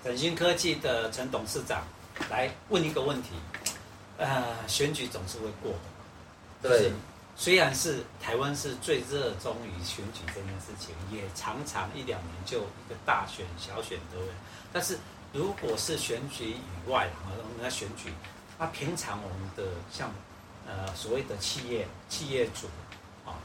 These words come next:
Speaker 1: 那可以应用到这个A I电访机器人的部分，啊，电访行销，或者甚至是行销，销售东西，做之前的，诶，可以怎么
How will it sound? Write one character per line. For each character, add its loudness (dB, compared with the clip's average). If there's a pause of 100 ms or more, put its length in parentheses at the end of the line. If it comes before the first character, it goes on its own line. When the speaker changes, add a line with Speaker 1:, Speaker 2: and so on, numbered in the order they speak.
(120)
Speaker 1:
那 -4 (560)
可 2
以 4
应 -2
用 0
到 4
这 -8
个 -4
A 0
I -2 (360)
电 4
访 -4
机 -6
器 -2
人 -2
的 -6
部 -10 (160)
分， -2
啊， -8 (320)
电 4
访 -4
行 -4
销， 2 (260)
或 12
者 0
甚 -6
至 -8
是 -6
行 -2
销， -2 (360)
销 2
售 0
东 -2
西， -6 (100)
做 -2 (220)
之 -8
前 -6
的， -10
诶， -2 (180)
可 4
以 4 (320)
怎 -2
么 -4